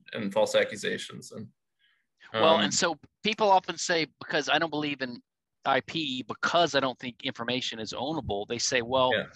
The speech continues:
Speaker 2: then you can't stop identity theft," and th-, things like that. And, like, f-, uh, or you can't, or if someone steals my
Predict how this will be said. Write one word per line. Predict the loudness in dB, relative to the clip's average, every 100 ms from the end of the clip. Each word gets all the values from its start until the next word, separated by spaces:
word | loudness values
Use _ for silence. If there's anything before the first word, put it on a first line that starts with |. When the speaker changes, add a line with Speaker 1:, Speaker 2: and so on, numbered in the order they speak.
| -20 -20 _ _ -6
Speaker 2:
then | -4
you | -4
can't | -2 -2
stop | 0 0 2
identity | -2 -2 -4 -4
theft," | -6 -4 -4 -4 -6
and | -6 -6 _ -20 _ _ _ -20 -20 -20 -20 -20 -8
th-, | -4
things | -2 0 2
like | 2
that. | 4 4
And, | 2
like, | 2 0 -2
f-, | -16 -20 -14 0
uh, | 2 2 4
or | 2
you | 2 -4
can't, | 0 0 0 -6 -4
or | 0
if | 0
someone | 0 -2 -2
steals | -4 -2 -4 -2
my | -2 -2 -2 -6